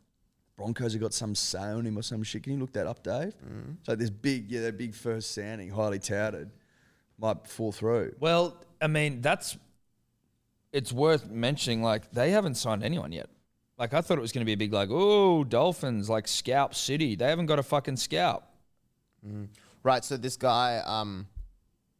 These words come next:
Speaker 2: Harrison Graham, who's a hooker, he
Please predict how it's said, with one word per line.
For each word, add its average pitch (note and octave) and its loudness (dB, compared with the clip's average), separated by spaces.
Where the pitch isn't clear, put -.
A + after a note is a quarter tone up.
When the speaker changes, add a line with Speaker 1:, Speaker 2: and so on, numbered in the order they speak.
Speaker 2:
Harrison B2 2
Graham, G#2 4
who's A2 0
a G#2+ 2
hooker, G2+ 0
he B2 2